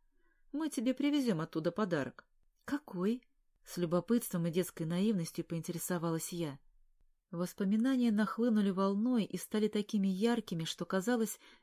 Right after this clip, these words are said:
это происходит наяву. Наконец я почувствовала, как тело становится легким,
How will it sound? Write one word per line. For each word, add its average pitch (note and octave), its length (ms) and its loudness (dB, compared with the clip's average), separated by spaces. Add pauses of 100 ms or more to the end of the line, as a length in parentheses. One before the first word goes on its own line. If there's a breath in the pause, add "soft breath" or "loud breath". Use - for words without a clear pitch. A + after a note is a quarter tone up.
(120)
это A#3 200 2
происходит A3+ 640 0
наяву. A#3 540 2 (760)
Наконец A#3+ 500 -2
я A#3 120 2
почувствовала, G#3 800 -2
как - 220 -8
тело A3 240 0
становится F3+ 600 -4
легким, G3 540 -2